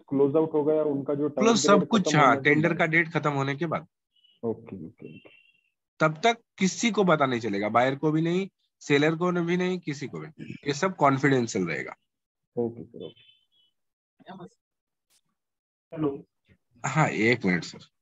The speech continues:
Speaker 2: विकास सर का एक query है, सबका नाम, सबका rate same हुआ तो,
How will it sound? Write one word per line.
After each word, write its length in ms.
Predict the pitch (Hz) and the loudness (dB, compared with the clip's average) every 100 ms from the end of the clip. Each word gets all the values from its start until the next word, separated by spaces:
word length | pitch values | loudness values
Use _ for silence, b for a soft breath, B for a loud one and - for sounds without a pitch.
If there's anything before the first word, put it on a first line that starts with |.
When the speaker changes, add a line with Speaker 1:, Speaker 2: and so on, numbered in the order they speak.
| _ _ _ _ _ _ 120 | _ _ _ _ _ _ 0
Speaker 2:
विकास 400 | 135 139 202 202 | 2 4 2 2
सर 120 | 196 | 0
का 100 | 202 | 2
एक 100 | 196 | 2
query 320 | - 160 175 | 2 2 4
है, 220 | 147 170 | 2 0
सबका 500 | 185 - 147 143 185 | -4 -2 -2 2 0
नाम, 560 | 180 170 170 175 175 175 - | 2 2 2 0 -4 -10 -8
सबका 400 | - 151 156 180 | -4 -2 0 0
rate 380 | 147 160 170 | 2 2 2
same 260 | 165 170 160 | -2 0 0
हुआ 220 | 139 113 | 0 -2
तो, 200 | 98 90 | -4 -12